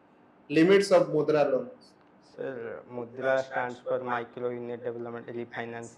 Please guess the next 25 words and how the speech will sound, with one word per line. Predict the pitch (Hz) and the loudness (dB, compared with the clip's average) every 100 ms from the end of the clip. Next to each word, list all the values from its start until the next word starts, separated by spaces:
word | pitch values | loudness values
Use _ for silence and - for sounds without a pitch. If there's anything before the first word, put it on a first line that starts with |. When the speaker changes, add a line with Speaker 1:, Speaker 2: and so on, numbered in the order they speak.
| - | -18
Speaker 2:
Agency. | 117 123 127 185 | -14 -14 -14 -18
Speaker 1:
Mm-hmm. | 202 _ _ _ _ - | -18 _ _ _ _ -20
Speaker 2:
And, | 127 113 110 | -14 -12 -10
uh, | 104 95 - _ - | -8 -8 -12 _ -10
under | 120 127 131 | -6 -2 0
mudra, | 131 127 117 139 165 143 127 | -2 -6 -4 0 2 4 2
there | 123 123 123 | 2 0 2
are | 127 123 | -2 -4
three | - 127 | -8 -6
category | 127 120 131 120 120 120 117 101 95 - - | -4 -2 -2 -4 -4 -4 -8 -10 -16 -20 -20
of | - - | -20 -6
loan, | 131 160 170 | -2 -2 -2
that | - - | -8 -8
is | 113 - | -14 -16
Shishu, | 123 - 156 190 - _ _ | -16 -10 -10 -10 -16 _ _
Kishore, | 127 123 147 165 135 - - | -12 -6 -2 -2 -2 -12 -6
Tarun. | 131 127 151 185 | 0 0 0 -4
Under | - 123 127 127 113 | -6 -4 0 0 0
Shishu, | 104 - 127 - 196 220 - _ _ - | -8 -12 -14 -10 -10 -10 -20 _ _ -10
uh, | |
uh, | 113 107 101 95 - _ - - 98 92 - - - 120 | -6 -4 -6 -8 -14 _ -20 -16 -14 -12 -14 -16 -14 -8
limit | 123 135 131 | -4 -4 -4
is | 139 127 | -6 -8
fifty | 139 143 - | -6 -6 -8
thousand, | 131 131 127 151 185 | -4 -2 -2 -6 -10